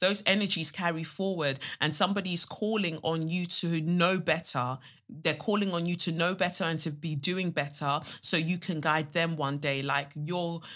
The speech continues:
we're all going to shed this physical body at some point,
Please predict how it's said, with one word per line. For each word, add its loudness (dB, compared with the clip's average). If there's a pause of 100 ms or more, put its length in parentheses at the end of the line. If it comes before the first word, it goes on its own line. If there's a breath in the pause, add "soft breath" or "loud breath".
(400 loud breath)
we're 4
all 4
going 4
to 2
shed 4 (800)
this 2
physical 2
body 0
at -4
some 0
point, -2